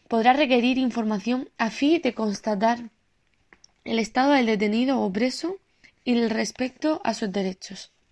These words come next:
Los reconocimientos médicos al detenido, a quien se restrinja el derecho de comunicarse con todas o alguna de las personas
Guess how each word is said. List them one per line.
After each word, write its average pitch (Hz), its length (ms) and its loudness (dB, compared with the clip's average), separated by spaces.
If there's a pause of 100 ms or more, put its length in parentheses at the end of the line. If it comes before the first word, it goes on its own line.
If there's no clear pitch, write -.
(840)
Los 240 140 2
reconocimientos 247 1080 0
médicos 220 640 -2 (340)
al 233 140 4
detenido, 220 640 0 (520)
a 240 120 2
quien 233 140 0
se 240 120 -4
restrinja 247 500 0
el 277 80 2
derecho 220 320 -2
de 214 120 0
comunicarse 208 720 -2
con 214 200 0
todas 247 340 0
o 226 60 4
alguna 220 420 0
de 214 60 -2
las 208 120 -4
personas 208 580 -4